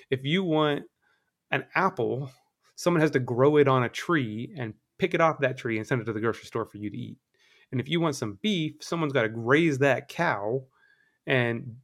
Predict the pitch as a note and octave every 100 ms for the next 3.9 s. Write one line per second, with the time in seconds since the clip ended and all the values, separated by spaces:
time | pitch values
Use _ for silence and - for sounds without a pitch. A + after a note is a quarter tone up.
0 | - D3 C3 D#3+ C#3 C#3 B2+ B2+ G2+ G2+
1 | F#3 - A#2+ B2 B2+ - C#3 C3 B2+ C3
2 | A#2 A2+ A2+ A2 G#2+ G#2+ G#2+ A#2 G#2+ -
3 | G2+ G2+ G2+ G#2+ G#2 A2 G#2 G2+ F#2+